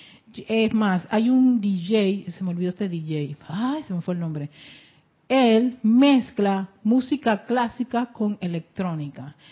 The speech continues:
Y su favorita es las cuatro estaciones de Vivaldi. Pene, pene, pene, pene, pene, pene. No, eh, yo estaba de que, yo voy allá y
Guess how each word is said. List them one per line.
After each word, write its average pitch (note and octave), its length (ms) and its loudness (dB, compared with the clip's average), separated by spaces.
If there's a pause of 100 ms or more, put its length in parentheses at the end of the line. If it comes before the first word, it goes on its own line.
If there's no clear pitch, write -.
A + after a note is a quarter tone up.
(260)
Y C#4 120 0
su D4 180 -2
favorita D4 760 0
es B3+ 60 -2
las B3 120 -6
cuatro B3 300 -4
estaciones G#3 420 -6
de G3+ 60 -4
Vivaldi. D#3+ 500 -6 (380)
Pene, G4+ 220 0 (100)
pene, G#4 160 -2
pene, A4 320 -2 (500)
pene, G#4 300 0
pene, G4+ 320 -2
pene. F#3+ 120 -8
No, G3 180 4
eh, F3 200 -10
yo G3 160 -4
estaba A3+ 300 0
de G#3 100 6
que, D#3+ 260 -2
yo B3+ 140 4
voy C4 160 8
allá B3+ 460 8 (120)
y A3+ 120 -2